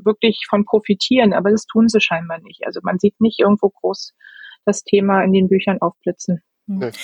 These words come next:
Speaker 2: Wie war das denn bei dir? Wie bist du zu dem Genre gekommen, Romantasy oder speziell zum Thema Zeitreisen? Hattest du immer so eine Geschichte im Kopf oder hast du überlegt, okay, was können die schreiben? Warum gerade das?
Speaker 1: Also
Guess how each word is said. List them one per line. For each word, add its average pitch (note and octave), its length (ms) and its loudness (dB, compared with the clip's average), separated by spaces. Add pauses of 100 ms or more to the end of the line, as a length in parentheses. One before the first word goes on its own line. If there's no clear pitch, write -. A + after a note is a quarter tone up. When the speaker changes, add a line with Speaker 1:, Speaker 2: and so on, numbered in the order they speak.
(140)
Speaker 2:
Wie G3 180 0
war F3 100 4
das A3+ 200 0
denn D4 120 2
bei D4 120 4
dir? C#4+ 240 0
Wie A#3 100 0
bist A3+ 240 -6
du C4+ 60 -6
zu B3+ 160 -6
dem A#3 160 0
Genre G#3+ 480 2
gekommen, G3+ 500 0
Romantasy C#4+ 840 2
oder A#3+ 200 2
speziell A#3+ 360 -2
zum A#3+ 160 -4
Thema A#3+ 300 0
Zeitreisen? A3+ 800 0
Hattest A3 320 -4
du B3 80 -2
immer C4 260 2
so B3 80 -2
eine A3 160 2
Geschichte A#3 440 -4
im F#3 160 -4
Kopf D4+ 360 0
oder A#3 160 2
hast A#3 180 -2
du A#3+ 40 -4
überlegt, G#3+ 360 -4
okay, A3 300 -4
was A3 160 -2
können A3 160 -2
die G#3 80 -8
schreiben? C#4 720 2
Warum A#3 640 -2
gerade C4 360 2
das? F#3 400 0 (1700)
Speaker 1:
Also G#3+ 180 2